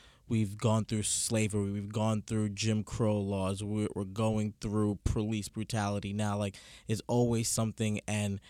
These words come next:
it's like, no matter what we're going through, we always find a way to,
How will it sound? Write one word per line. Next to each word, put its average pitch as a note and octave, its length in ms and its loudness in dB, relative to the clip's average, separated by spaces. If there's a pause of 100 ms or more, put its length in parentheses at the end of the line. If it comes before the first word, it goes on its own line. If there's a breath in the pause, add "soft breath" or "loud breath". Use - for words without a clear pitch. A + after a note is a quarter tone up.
(240 loud breath)
it's - 200 -2
like, A2 300 -2 (340)
no B2+ 180 2
matter C3 300 6
what A#2 380 2
we're A#2 180 0
going A2+ 340 2
through, A#2+ 180 0
we G#2+ 140 0
always A2 360 2
find G#2+ 420 0
a G#2 60 0
way G2+ 400 0
to, G2+ 440 0